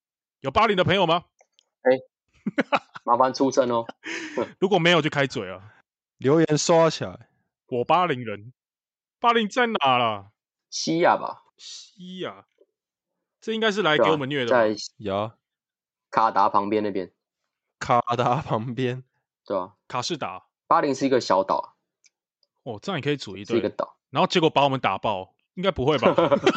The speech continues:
Speaker 2: 这样很丢脸。
Speaker 1: 不会啦，要有信心啦。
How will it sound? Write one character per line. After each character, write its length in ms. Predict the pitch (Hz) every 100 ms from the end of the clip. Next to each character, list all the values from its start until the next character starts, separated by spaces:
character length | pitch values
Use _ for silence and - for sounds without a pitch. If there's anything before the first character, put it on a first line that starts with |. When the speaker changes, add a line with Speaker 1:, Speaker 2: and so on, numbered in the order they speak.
| - - 302 - - - _ 190 - - - _ _ _ _ -
Speaker 2:
这 80 |
样 100 | 147
很 140 | 117 92
丢 200 | 101 98
脸。 160 | 90 _ _ _ _ _ _ _ _ _
Speaker 1:
不 120 | -
会 40 | 117
啦， 120 | 110
要 80 | 131
有 60 |
信 200 | - 135
心 180 | 110 104
啦。 220 | 90 90